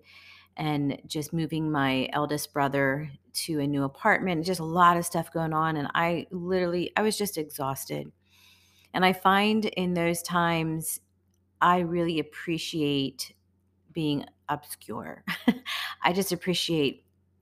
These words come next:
that I have the freedom to just dial down,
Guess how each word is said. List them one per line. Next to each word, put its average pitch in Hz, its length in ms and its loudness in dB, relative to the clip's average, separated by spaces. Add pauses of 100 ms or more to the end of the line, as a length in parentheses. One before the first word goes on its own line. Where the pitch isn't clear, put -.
(100)
that 156 360 2
I 160 260 6
have 156 260 -2
the 156 100 -6
freedom 151 520 -4
to 147 200 -6
just 143 580 -6
dial 151 320 2
down, 143 500 0